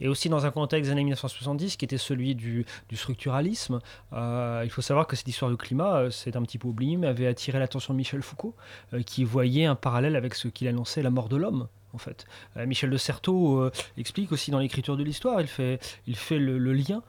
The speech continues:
en, en, entre les deux autour de ce thème, euh, comment dire, de la, de la mort du sujet, finalement. Euh, mais pour des raisons aussi politiques, finalement, ce lien possible a été avorté.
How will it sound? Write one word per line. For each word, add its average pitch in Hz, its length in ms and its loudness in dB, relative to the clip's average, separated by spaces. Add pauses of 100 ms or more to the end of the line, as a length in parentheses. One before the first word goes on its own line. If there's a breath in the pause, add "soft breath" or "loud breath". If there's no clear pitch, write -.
(140 loud breath)
en, 131 120 -4
en, 143 260 -4
entre 139 300 -2
les 131 120 2
deux 120 160 -2
autour 165 360 -4
de 135 100 -4
ce - 160 -8
thème, 160 400 0
euh, 131 140 2 (320 loud breath)
comment 123 220 0
dire, 131 240 -2
de 127 100 -2
la, 120 260 0
de 117 160 -4
la 127 120 2
mort 139 260 4
du 127 80 -2
sujet, 165 400 -2 (260)
finalement. 113 460 -4 (460 loud breath)
Euh, 120 380 -6
mais 127 220 4
pour 143 300 0
des 135 140 4
raisons 139 320 0
aussi - 240 -4
politiques, 139 600 -2 (220 loud breath)
finalement, 135 400 0
ce 143 200 -2
lien 143 340 4
possible 143 580 -2
a 120 40 0
été 113 520 -4 (160)
avorté. 117 380 -8